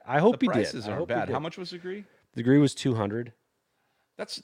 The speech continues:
Speaker 2: this is what I'm talking about. So we, we have, like, right, this is what I'm thinking and now talking about. But we have this guy, which we showed off last week.
Speaker 1: Right, the Black Series.
Speaker 2: The Black Series, and you're getting a, you're getting a, a
Speaker 1: Mostly plastic.
Speaker 2: a,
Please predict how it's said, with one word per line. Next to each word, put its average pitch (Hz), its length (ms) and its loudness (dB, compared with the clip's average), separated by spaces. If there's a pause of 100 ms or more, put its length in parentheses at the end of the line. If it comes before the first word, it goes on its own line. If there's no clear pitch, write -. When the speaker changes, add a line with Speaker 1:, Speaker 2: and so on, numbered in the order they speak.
Speaker 2:
this 190 200 -8
is 139 120 -10
what 131 80 -8
I'm 98 100 -10
talking 107 240 -4
about. 85 260 -10
So 117 140 -6
we, 139 220 -6
we 131 180 -6
have, 117 320 0
like, 98 320 -6
right, 110 240 -10 (180)
this 107 120 -18
is 101 100 -18
what 92 100 -10
I'm 82 120 -14
thinking 80 480 -12 (100)
and 85 140 -16
now 80 180 -12
talking 71 380 -18
about. 67 400 -18
But 82 180 -16
we 131 140 -4
have 110 260 0 (180)
this 127 220 -10
guy, 104 300 -6
which 95 240 -10
we 101 80 -12
showed 104 260 -10
off 98 220 -6
last 92 280 -8
week. 104 460 -10
Speaker 1:
Right, 92 260 -8
the - 60 -12
Black 110 260 0
Series. 98 500 -8
Speaker 2:
The 120 60 -18
Black 120 280 -6
Series, 117 340 -8
and 131 80 -12
you're 147 100 -8
getting 139 380 -8
a, 110 400 -6 (640)
you're 131 120 -10
getting 156 240 -6
a, 113 80 -4 (840)
a 113 60 -20 (380)
Speaker 1:
Mostly 131 360 -2
plastic. 101 460 -6
Speaker 2:
a, 131 100 -8